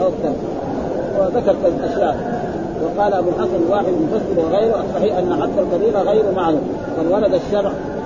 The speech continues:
بوصف أنواع من المعاصي لأنها كبائر، وأنواع لأنها صغائر، وأنواع لم توصف، وهي مشتملة على صغائر وكبائر، والحكمة في عدم بيانها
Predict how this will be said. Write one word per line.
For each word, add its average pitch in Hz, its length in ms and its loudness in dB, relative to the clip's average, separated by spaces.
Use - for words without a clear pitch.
بوصف 202 360 0
أنواع 190 260 2
من 165 180 2
المعاصي 185 480 2
لأنها 165 340 2
كبائر، 214 380 2
وأنواع 185 380 2
لأنها 175 540 2
صغائر، 214 340 2
وأنواع 175 400 2
لم 190 260 2
توصف، 185 260 2
وهي 185 220 6
مشتملة 175 580 0
على 165 280 2
صغائر 180 380 2
وكبائر، 185 520 2
والحكمة 175 500 2
في 170 80 0
عدم 202 260 2
بيانها 220 500 0